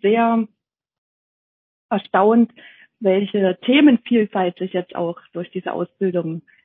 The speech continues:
mir geboten hat. Also die Ausbildung war ja jetzt nicht kurz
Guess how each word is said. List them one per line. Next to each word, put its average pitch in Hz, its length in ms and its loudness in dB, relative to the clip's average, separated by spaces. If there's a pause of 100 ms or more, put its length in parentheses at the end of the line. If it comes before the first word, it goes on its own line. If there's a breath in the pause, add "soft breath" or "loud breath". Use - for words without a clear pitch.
mir 185 160 2
geboten 180 500 -2
hat. 160 120 -12 (280)
Also 170 440 -8 (580)
die - 60 0
Ausbildung 202 420 -2
war 196 100 0
ja 196 100 2
jetzt 202 200 0
nicht 220 200 -2
kurz 262 240 -2